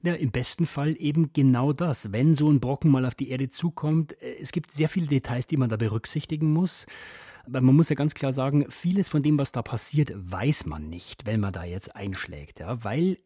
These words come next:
der Grund ist, diese Asteroiden sind sehr unterschiedlich. Also die bestehen aus unterschiedlichem Material, haben auch eine ganz komische Form, die sind jetzt nicht perfekt rund.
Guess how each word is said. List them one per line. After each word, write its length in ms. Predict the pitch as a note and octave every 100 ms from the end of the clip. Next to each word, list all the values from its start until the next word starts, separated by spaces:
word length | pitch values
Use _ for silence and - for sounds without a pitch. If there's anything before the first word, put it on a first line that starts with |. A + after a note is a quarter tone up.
| _ -
der 100 | A2+
Grund 300 | B2+ F#3+ -
ist, 320 | E3+ - -
diese 240 | D#3 D3
Asteroiden 420 | C3 C#3 B2 D3+
sind 160 | C3 B2+
sehr 220 | A#2 B2+
unterschiedlich. 560 | D3+ F#2+ - F#2+ F#2 F#2+
Also 160 | F#2+
die 80 | G2+
bestehen 340 | G2+ G#2 C3 A2+
aus 140 | A2+
unterschiedlichem 580 | D#3 C3 - B2+ A#2 G#2+
Material, 800 | G2 - G2+ G2+ F2+ C3 D#3+ B2
haben 160 | B2+
auch 60 | A2
eine 120 | A2+
ganz 280 | A2+ A#2+ -
komische 520 | - C3+ D#3 D#3+ -
Form, 380 | A2 - A2+ D#3+
die 60 | B2+
sind 140 | A#2+
jetzt 120 | A#2+
nicht 160 | B2+ -
perfekt 400 | A2+ - G#2+ -
rund. 320 | G#2+ C#3+ E3+